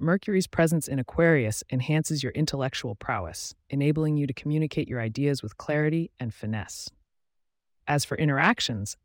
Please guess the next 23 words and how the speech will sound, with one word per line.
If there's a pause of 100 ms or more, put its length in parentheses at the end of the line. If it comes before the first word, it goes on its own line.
Taurus, (140)
the
Mercury
influence
invites
you
to
open
lines
of
communication, (480)
especially
with
air
signs
like
Gemini, (160)
Libra,
and
Aquarius. (320)
Each
discussion
today